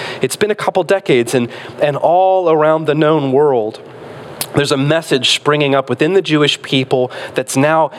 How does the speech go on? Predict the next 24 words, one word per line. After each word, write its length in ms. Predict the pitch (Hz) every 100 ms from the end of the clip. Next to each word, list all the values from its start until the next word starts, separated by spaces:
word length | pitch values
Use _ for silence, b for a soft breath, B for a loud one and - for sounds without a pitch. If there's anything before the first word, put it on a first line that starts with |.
| -
incorporating 760 | 135 - 156 160 160 143 131 135
in 200 | 135 123
Gentiles 640 | 135 147 - 135 120 -
who 100 | 139
hear 320 | 120 - 139
it 160 | 135 -
as 140 | 123
genuinely 640 | 117 135 135 139 135 123 110
good 260 | 127 117
news. 480 | 123 131 123 120 - B B B -
And 100 | 156
these 200 | 180 -
people 360 | - 208 196
are 80 | 160
being 320 | 127 160 156
gathered 460 | 120 135 151 160 147
together 480 | 131 131 139 131 110
by 260 | 113 120
these 380 | 117 120 117 -
apostles, 760 | 123 - - 147 143 - 101 -
these 260 | 120 113 B B B
early 340 | 147 165 160 151
church 540 | - 160 135 - -
leaders. 640 | 127 135 127 117 - -